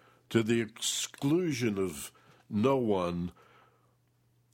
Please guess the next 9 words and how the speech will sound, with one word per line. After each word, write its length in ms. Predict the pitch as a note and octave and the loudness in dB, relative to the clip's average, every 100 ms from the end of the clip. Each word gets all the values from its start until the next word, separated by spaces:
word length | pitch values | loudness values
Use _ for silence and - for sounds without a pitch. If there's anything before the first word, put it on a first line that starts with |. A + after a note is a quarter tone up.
| - | -2
and 220 | F#2+ F2+ | 0 0
no 200 | E2+ D2 | 0 -2
thing. 500 | - - D#2+ B1+ C#2 _ _ _ _ _ _ _ _ _ _ _ _ _ _ _ _ _ | -6 -8 -8 -10 -16 _ _ _ _ _ _ _ _ _ _ _ _ _ _ _ _ _
An 160 | A2 A2+ | 0 2
embrace 680 | A2 G2+ A#2 B2 D#2 - - | 2 2 2 2 0 -4 -2
of 120 | F2 | 2
all 280 | G2+ G#2 G2 | 2 2 2
that 200 | G2+ F#2+ | 2 2
is, 540 | G2 D2+ B1+ - - | 0 -2 -10 -12 -16